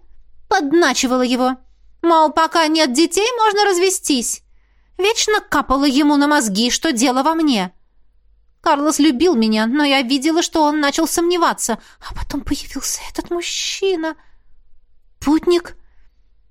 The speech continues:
Я шла в ателье за шляпкой и вдруг оказалась в незнакомом месте. Заглянула в таверну, чтобы узнать дорогу, а там он... Мама сглотнула, вытерла слезы, на удивление настоящие.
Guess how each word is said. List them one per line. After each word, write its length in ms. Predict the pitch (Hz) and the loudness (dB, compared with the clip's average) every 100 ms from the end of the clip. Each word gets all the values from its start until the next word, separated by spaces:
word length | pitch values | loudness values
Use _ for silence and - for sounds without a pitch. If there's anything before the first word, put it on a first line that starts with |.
| - - - - | -20 -20 -14 -2
Я 140 | 392 | 0
шла 240 | - 339 311 | 2 0 0
в 40 | |
ателье 440 | 320 339 320 320 | 0 2 2 2
за 100 | 269 | 0
шляпкой 540 | 285 359 359 - 247 247 | -2 -2 -2 -2 -2 0
и 180 | 254 277 | 2 0
вдруг 240 | 320 466 | 0 -2
оказалась 500 | 427 339 311 370 381 | 0 0 2 0 0
в 60 | 294 | 0
незнакомом 800 | 294 254 262 - 269 311 320 | 2 0 -2 0 0 0 0
месте. 500 | 240 175 - - 202 - - - - _ _ _ | 0 -2 -2 -2 -4 -6 -20 -20 -20 _ _ _
Заглянула 640 | 214 208 233 247 269 277 330 | -4 -2 0 0 0 0 0
в 60 | - | 0
таверну, 480 | 415 392 254 214 | 0 2 2 0
чтобы 340 | 214 240 220 233 | -2 -2 -2 -2
узнать 320 | 247 277 262 | 0 -2 0
дорогу, 460 | 294 294 240 208 208 | 0 2 2 0 2
а 500 | 214 220 233 262 294 - - | 2 2 0 -4 -8 -10 -4
там 200 | 392 415 440 415 _ | -4 -2 -6 -8 _
он... 340 | 415 403 403 381 _ - - - _ _ _ _ _ | -2 -2 -2 -10 _ -20 -20 -20 _ _ _ _ _
Мама 280 | 240 240 214 | -4 -2 -2
сглотнула, 720 | 214 226 233 240 262 330 247 | -2 0 0 0 0 2 0
вытерла 400 | 226 254 254 240 | 0 -2 -4 -4
слезы, 560 | 233 226 226 330 349 190 | -4 0 0 0 0 -2
на 140 | 170 | -2
удивление 540 | 170 202 196 180 185 220 | -2 -2 -2 -2 -2 -4
настоящие. 920 | 254 277 262 202 - - 196 185 | -4 -4 -2 -4 -6 -8 -8 -10